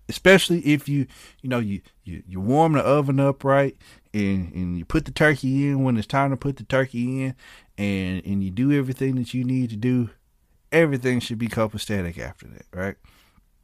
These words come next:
I would think. I implore you to try it out. Give it, like, a month.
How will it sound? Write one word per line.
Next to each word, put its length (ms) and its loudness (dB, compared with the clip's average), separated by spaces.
I 160 -2
would 220 -10
think. 320 -20
I 160 -2
implore 440 2
you 280 -4
to 80 -18
try 380 6
it 60 2
out. 260 2
Give 220 2
it, 60 4
like, 240 2
a 60 0
month. 680 -2